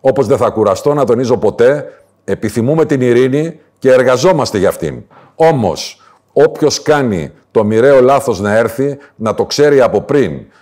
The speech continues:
ότι θα βρει μπροστά του νέο Μαραθώνα, νέα Σαλαμίνα και νέο εφτά τριάντα ένα. Και είμαι βέβαιος ότι τα ελληνικά όπλα θα δοξαστούν ακόμα μία φορά, δίνοντας τον αγώνα τον καλό, όπως εξάλλου τόσες και τόσες φορές στο παρελθόν.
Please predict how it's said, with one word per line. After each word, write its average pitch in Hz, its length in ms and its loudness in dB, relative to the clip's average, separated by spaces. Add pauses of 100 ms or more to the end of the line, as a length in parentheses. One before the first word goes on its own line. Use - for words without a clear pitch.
ότι 107 220 -4
θα 107 120 0
βρει 139 120 0
μπροστά 143 380 0
του 139 100 -2
νέο 151 260 0
Μαραθώνα, 117 680 -2 (220)
νέα 147 320 -2
Σαλαμίνα 127 680 0 (180)
και 123 140 0
νέο 151 240 0
εφτά 139 260 0
τριάντα 120 360 2
ένα. 85 300 -6 (200)
Και 131 100 0
είμαι 135 220 2
βέβαιος 110 760 0 (240)
ότι 120 220 -2
τα 120 80 0
ελληνικά 110 380 0
όπλα 131 560 0
θα 117 140 -2
δοξαστούν 117 540 -2
ακόμα 113 280 0
μία 110 220 -2
φορά, 95 480 -2 (160)
δίνοντας 123 480 -2
τον 110 140 -2
αγώνα 113 300 0
τον 107 140 -2
καλό, 104 500 2 (180)
όπως 127 500 -2
εξάλλου 123 560 -2 (320)
τόσες 170 340 -2
και 123 100 -2
τόσες 143 260 -2
φορές 117 240 0
στο 117 120 -2
παρελθόν. 104 540 -2